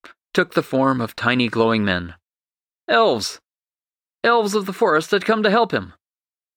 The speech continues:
Each smaller than a newborn infant, the elves worked together at a pace that would put any human craftsman to shame.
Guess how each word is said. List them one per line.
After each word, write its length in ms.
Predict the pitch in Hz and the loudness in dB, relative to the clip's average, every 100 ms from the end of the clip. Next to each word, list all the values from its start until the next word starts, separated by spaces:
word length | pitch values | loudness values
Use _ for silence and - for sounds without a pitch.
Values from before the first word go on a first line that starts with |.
| _ _ _ _ _ _ | _ _ _ _ _ _
Each 160 | 214 - | -2 -2
smaller 460 | - 185 202 202 | -4 0 2 2
than 160 | 190 180 | 2 0
a 60 | |
newborn 380 | 185 185 196 190 | 2 2 2 0
infant, 380 | 120 120 147 - _ _ _ - | -2 -4 -10 -12 _ _ _ -6
the 140 | - | -2
elves 340 | 196 196 - 160 | 0 0 -2 -2
worked 240 | 170 170 | -2 -2
together 400 | 165 170 127 123 | 0 2 4 4
at 60 | 123 | 2
a 60 | |
pace 320 | 131 151 165 | 2 0 0
that 160 | - 147 | -4 -2
would 180 | 143 143 | -2 -4
put 160 | 160 | -2
any 200 | 160 160 | 0 0
human 340 | 147 190 160 123 | 0 0 0 -2
craftsman 460 | 127 120 - 160 165 | 0 0 0 -4 -2
to 60 | |
shame. 420 | 160 202 120 92 | -2 0 -2 -4